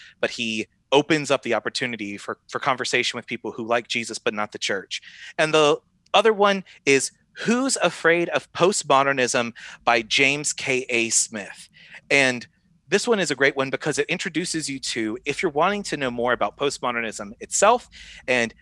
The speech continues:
how to put it into the church, it's a great resource. It's one that I've used at a collegiate level course.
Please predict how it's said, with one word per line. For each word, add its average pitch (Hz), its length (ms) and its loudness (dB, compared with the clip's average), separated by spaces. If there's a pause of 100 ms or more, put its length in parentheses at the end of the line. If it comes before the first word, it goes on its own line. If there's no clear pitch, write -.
(140)
how 147 440 2
to 143 420 -6 (560)
put 185 140 2
it 180 100 0
into 156 200 -4
the 113 100 -8
church, - 500 0
it's 135 140 -4
a 123 60 -10 (140)
great 190 500 -2
resource. 117 720 -6
It's 139 180 -2
one 135 300 0 (320)
that 117 340 2
I've 110 380 2 (140)
used 135 540 -6 (100)
at 110 260 2
a 101 340 -6 (300)
collegiate 147 400 -2
level 123 160 -4
course. 156 640 -2